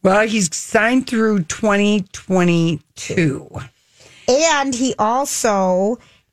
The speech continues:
Speaker 1: I mean, he's
Speaker 2: um,
Speaker 1: got a lot of Emmys, so
Speaker 2: his
Speaker 1: he
Speaker 2: production partner is gonna become a bigger player in the network. And the Late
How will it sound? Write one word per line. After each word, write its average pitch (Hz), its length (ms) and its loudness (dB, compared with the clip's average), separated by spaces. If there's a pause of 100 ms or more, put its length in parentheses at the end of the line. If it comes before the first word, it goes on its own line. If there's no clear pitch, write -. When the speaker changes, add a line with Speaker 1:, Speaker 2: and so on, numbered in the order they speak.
(100)
Speaker 1:
I 220 160 2
mean, 202 100 4
he's 185 100 2
Speaker 2:
um, 190 60 2
Speaker 1:
got 196 180 2
a 190 40 2
lot 185 260 2
of 262 80 0
Emmys, 202 600 2
so 196 220 0
Speaker 2:
his 165 140 2
Speaker 1:
he 165 120 2
Speaker 2:
production 208 540 0
partner 196 480 0
is 190 140 -2
gonna 202 180 0
become 190 380 0
a 185 40 2
bigger 185 300 0
player 190 600 0
in 180 180 0
the 180 60 2
network. 214 800 0 (560)
And 202 320 2
the 202 80 2
Late 202 360 0